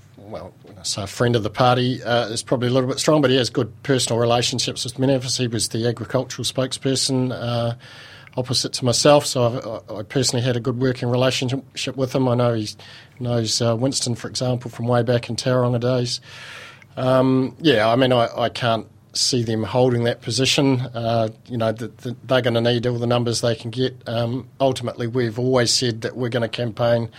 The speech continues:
on our platform, and then if we're in a privileged position after the election to be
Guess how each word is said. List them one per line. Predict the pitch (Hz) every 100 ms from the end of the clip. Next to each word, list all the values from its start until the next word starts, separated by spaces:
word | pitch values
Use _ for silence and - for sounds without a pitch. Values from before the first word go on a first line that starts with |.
| - - - -
on | 113
our | 123 127
platform, | - 127 - 135 131 131
and | 127 113 113
then | 113 113 117 -
if | 107 -
we're | 120
in | 113
a | 104
privileged | 127 117 117 107 -
position | 113 120 - 113
after | 113 123 -
the | 110
election | 113 - 117 110
to | 120
be | 110 120 110